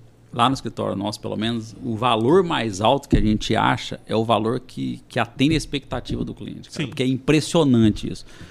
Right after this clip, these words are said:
Speaker 1: Eu sei que você tá perguntando valor
Speaker 2: Aham.
Speaker 1: financeiro, mas deixa eu só te explicar uma situação.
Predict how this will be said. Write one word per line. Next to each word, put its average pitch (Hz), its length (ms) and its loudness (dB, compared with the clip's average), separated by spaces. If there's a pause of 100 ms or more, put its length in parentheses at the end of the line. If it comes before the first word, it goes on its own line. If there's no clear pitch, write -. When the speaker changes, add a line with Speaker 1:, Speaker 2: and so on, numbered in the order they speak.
(340)
Speaker 1:
Eu 117 120 4
sei 165 140 4
que 160 80 2
você 151 60 2
tá 127 120 6
perguntando 127 320 6
valor 131 180 10
Speaker 2:
Aham. - 80 0
Speaker 1:
financeiro, 131 520 10
mas 107 160 8
deixa 127 180 4
eu 135 40 -2
só 151 120 -2
te - 60 -10
explicar 135 340 0
uma 127 60 4
situação. - 500 -2